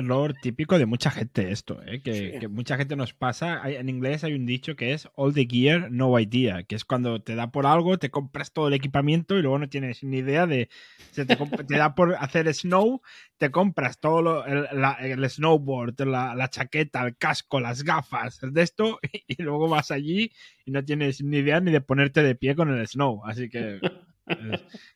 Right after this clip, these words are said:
Speaker 1: esto, esto pasa mucho. Esto pasa mucho.
Speaker 2: Sí.
Speaker 1: Y es normal. Pero oye, yo, yo, yo lo que te recomiendo, Dani, es poco a poco. Yo lo
Speaker 2: Claro.
Speaker 1: volvería a intentar poco a poco.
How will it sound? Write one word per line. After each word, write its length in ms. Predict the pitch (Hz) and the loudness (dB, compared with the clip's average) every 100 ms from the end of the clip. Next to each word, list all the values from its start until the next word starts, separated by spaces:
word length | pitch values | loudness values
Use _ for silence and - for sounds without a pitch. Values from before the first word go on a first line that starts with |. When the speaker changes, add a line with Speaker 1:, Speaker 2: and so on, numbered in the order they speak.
| - | -8
Speaker 1:
esto, 640 | 131 - 151 139 123 113 - | -6 0 4 4 2 -2 -10
esto 220 | 113 139 | -8 -6
pasa 220 | 135 135 | -4 -4
mucho. 420 | 113 131 - 87 - _ _ - | -4 -4 -6 -10 -12 _ _ -16
Esto 160 | - | -10
pasa 180 | 107 104 | -8 -8
mucho. 340 | 95 98 92 - _ | -8 -8 -10 -12 _
Speaker 2:
Sí. 140 | - - | -14 -8
Speaker 1:
Y 60 | |
es 100 | 113 | -6
normal. 420 | 131 120 107 120 - | -4 -4 -4 -6 -4
Pero 180 | 123 123 | 0 2
oye, 300 | 147 - - _ _ _ _ | 2 0 -6 _ _ _ _
yo, 360 | 123 127 143 147 131 123 120 131 _ - | -2 2 4 2 -4 -14 -20 -20 _ -6
yo, 200 | 123 123 | -4 -4
yo 200 | 107 107 | -6 -2
lo 140 | 143 | 0
que 80 | 156 | 0
te 120 | 131 | -2
recomiendo, 420 | 104 98 98 135 | -6 -6 -8 -6
Dani, 320 | 135 101 180 135 | -6 -6 -4 -4
es 120 | 117 | -8
poco 280 | - - 151 | -16 -14 -12
a 40 | |
poco. 600 | - 151 - 170 131 - 110 | -12 -12 -8 -8 -8 -12 -10
Yo 160 | 123 | -8
lo 100 | 175 | -6
Speaker 2:
Claro. 120 | 156 117 | -6 -6
Speaker 1:
volvería 240 | 110 123 | -4 -4
a 20 | |
intentar 540 | 156 143 104 - 127 160 | -4 -4 -8 -6 -6 -6
poco 260 | - 110 117 | -10 -12 -10
a 20 | |
poco. 320 | - 135 117 | -10 -8 -8